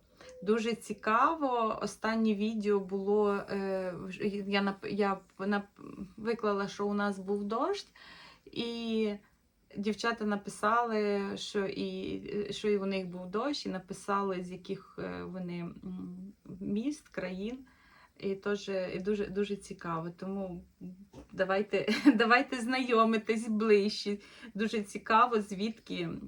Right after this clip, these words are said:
звідки дивляться мене дівчата мої. Дівчатка, хто не підписався, підписуйтесь. Скоро буду показувати нові готові роботи.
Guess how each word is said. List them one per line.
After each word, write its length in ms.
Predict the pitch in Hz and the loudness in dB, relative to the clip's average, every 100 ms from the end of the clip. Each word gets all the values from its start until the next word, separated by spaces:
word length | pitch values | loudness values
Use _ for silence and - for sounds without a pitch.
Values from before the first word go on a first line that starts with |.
| - - | -8 -6
звідки 400 | 190 214 - 185 | -4 -6 -6 -4
дивляться 500 | 185 190 185 185 175 | -2 -2 -6 -6 -6
мене 280 | 175 175 | -4 -4
дівчата 680 | 180 180 175 - 175 175 175 | -6 -10 -10 -6 -4 -4 -8
мої. 380 | 170 175 - 190 196 _ _ - - _ _ - | -10 -10 -12 -12 -16 _ _ -20 -20 _ _ -8
Дівчатка, 500 | 202 - 190 190 190 | -6 -2 -2 -2 -8
хто 280 | - 226 226 | -2 0 2
не 120 | 214 | 0
підписався, 960 | 202 196 - 190 - - - 339 - | -2 -8 -6 -8 -6 -4 -4 -4 -6
підписуйтесь. 1120 | 208 202 - - 202 294 - 277 269 226 233 - - - | -6 -6 -10 -6 -4 -2 -4 -6 -4 -4 -6 -10 -20 -20
Скоро 440 | - - 220 226 | -12 2 4 4
буду 300 | 208 190 190 | 2 0 -2
показувати 960 | 185 185 185 175 202 247 262 247 233 214 | -4 -8 -2 0 0 -2 -6 -8 -2 0
нові 580 | 196 190 180 190 226 269 | 2 0 -2 -4 -2 -2
готові 680 | 202 190 - 185 214 202 196 | -2 -6 -2 -2 0 0 0
роботи. 720 | 190 175 170 165 160 - 165 | -2 -4 -4 -4 -4 -8 -10